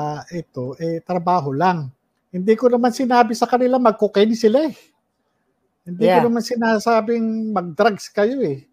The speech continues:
Speaker 1: Diba? Ako, trabaho lang. Ba't kayo magagalit sa akin?
Speaker 2: Okay.
Speaker 1: Diba? Kung
Speaker 2: So,
Speaker 1: sino man kayo, diba?
Speaker 2: So, ah, mga kababayan, mga palangga, we're like twenty-three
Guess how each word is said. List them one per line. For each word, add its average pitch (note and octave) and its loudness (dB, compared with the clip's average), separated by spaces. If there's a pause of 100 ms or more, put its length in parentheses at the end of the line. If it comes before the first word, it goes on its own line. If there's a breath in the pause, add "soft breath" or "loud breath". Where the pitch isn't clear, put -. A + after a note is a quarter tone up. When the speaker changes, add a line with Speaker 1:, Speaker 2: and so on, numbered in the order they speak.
(460)
Speaker 1:
Diba? G#3 -2
Ako, B3+ -6
trabaho B3 -2
lang. B3 -8
Ba't F3+ -8
kayo C#4 -8
magagalit G3+ -2
sa G3 -6
akin? F3 -10 (1800)
Speaker 2:
Okay. C3 -12 (400)
Speaker 1:
Diba? F#3 -8
Kung - -2
Speaker 2:
So, D#4+ 10
Speaker 1:
sino D4+ 6
man F3 -8
kayo, E3 -6 (240)
diba? D#3 -14 (800)
Speaker 2:
So, F4+ -2
ah, C#4 8 (320)
mga D4 -2
kababayan, F#3+ 2
mga G#3 -6
palangga, A3 -4
we're D4 -2
like D#4 -4
twenty-three D4 -8